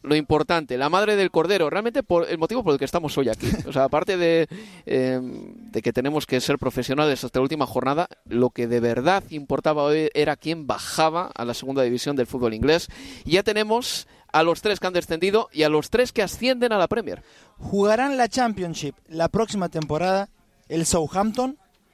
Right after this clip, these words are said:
Speaker 2: el Leeds y el Leicester.
Speaker 1: Y ascienden el Burnley, que ya lo sabíamos, el Sheffield United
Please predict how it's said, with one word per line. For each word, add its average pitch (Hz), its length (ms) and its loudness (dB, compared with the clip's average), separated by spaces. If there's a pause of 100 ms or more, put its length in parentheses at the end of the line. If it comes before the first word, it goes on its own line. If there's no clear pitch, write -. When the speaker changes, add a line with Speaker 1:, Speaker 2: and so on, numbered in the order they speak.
(280)
Speaker 2:
el 180 280 -2
Leeds - 460 -2 (200)
y 165 140 -2
el 170 160 0
Leicester. - 400 -6 (2000)
Speaker 1:
Y 165 40 8
ascienden 240 500 0 (140)
el 170 100 4
Burnley, 233 300 2
que 185 100 -4
ya 185 80 2
lo 185 80 2
sabíamos, 196 600 -2
el 160 100 2
Sheffield 175 420 0
United 185 320 2